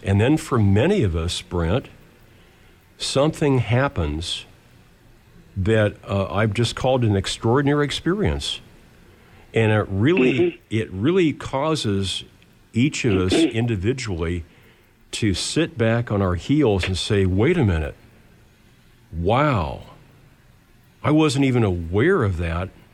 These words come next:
Speaker 1: What, what does that mean? Uh, am I going nuts?" <laughs> If I'm not going
Speaker 2: <laughs>
Speaker 1: nuts,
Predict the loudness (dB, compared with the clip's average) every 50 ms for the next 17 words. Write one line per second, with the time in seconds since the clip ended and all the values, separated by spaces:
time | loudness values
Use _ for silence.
0 | -20 _ _ _ _ _ _ _ _ _ _ -2 0 0 0 0 -2 -8 -8 -2
1 | -2 -2 -2 0 0 0 0 0 0 0 0 0 0 -2 -2 -2 -2 -2 -4 -6
2 | -10 -12 -16 -18 -20 -20 _ _ _ _ _ _ _ _ _ _ _ _ _ _
3 | _ _ -4 -2 0 0 0 0 2 2 2 4 2 2 2 2 2 4 4 4
4 | 4 4 4 4 2 2 0 -2 -4 -6 -8 -10 -8 -6 -4 -6 -4 -4 -2 -2
5 | -2 -2 -2 -2 0 0 2 2 2 2 0 0 -2 -2 -4 -4 -2 0 2 2
6 | 2 2 2 2 2 2 2 2 0 0 0 0 -2 -2 -4 -6 -10 -12